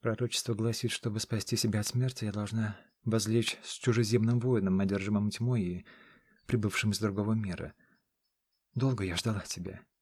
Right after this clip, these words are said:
«Из-за полоумной старухи ты будешь спать с первым встречным и заточать людей на пожизненное заключение?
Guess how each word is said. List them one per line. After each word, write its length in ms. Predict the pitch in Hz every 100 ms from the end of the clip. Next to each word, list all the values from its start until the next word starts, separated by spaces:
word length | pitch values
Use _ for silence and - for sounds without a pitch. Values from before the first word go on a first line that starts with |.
| _ _ _ _ _ _ _ _ -
«Из-за 200 | 104 113
полоумной 420 | 127 127 127 131
старухи 400 | 127 131 131 127
ты 120 | 123
будешь 320 | 117 120 120 -
спать 300 | - 123 -
с 60 |
первым 300 | - 123 123
встречным 500 | - 120 127 - 123
и 20 |
заточать 460 | 120 123 127 135 127
людей 320 | 127 117 131
на 100 | 123
пожизненное 540 | - 135 127 127 131 123
заключение? 720 | 127 139 - 202 123 90